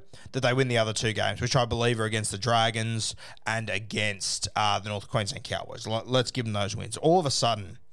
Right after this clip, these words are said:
they're two and six after eight weeks, uh, and you've still got Jayden Brailey, who is still a month away you know, a few weeks away at least. That's if he comes back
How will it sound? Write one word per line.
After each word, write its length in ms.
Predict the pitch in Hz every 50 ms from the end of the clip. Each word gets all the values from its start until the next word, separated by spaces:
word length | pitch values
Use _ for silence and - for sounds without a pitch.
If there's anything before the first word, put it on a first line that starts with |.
| - - - - -
they're 100 | - 120
two 320 | 113 - - - 151 147
and 100 | 135 120
six 340 | 107 - - 123 101 - -
after 320 | - 110 107 101 - - 90
eight 180 | 104 110 101 92
weeks, 500 | 95 110 131 165 165 - - - - - - - - - - - -
uh, 320 | 107 110 107 107 104 104 - -
and 160 | 107 113 117
you've 160 | 113 110 107 -
still 320 | - - - 143 151 151
got 260 | 147 156 147 123 -
Jayden 300 | - 127 117 110 107 104
Brailey, 320 | 101 107 107 107 104 101 87
who 160 | - 120 110
is 100 | 104 101
still 640 | - - - - - 123 123 113 98 95 104 - - - - - - - - - - - - - 117
a 40 |
month 160 | 110 98 - -
away 440 | 104 104 104 101 95 95 98 95 - - - - - - - - - -
you 120 | - 110
know, 160 | 107 101 98 - - -
a 60 | - 113
few 300 | - - - 147 139 123
weeks 320 | 110 113 113 113 - -
away 320 | 117 104 107 104 101 90 - -
at 260 | - 113 104 - - 110
least. 300 | 110 107 98 92 - -
That's 200 | 135 127 - -
if 80 | 131
he 80 | 123 113
comes 340 | - - 113 113 107 98 -
back 400 | - 113 110 104 90 - -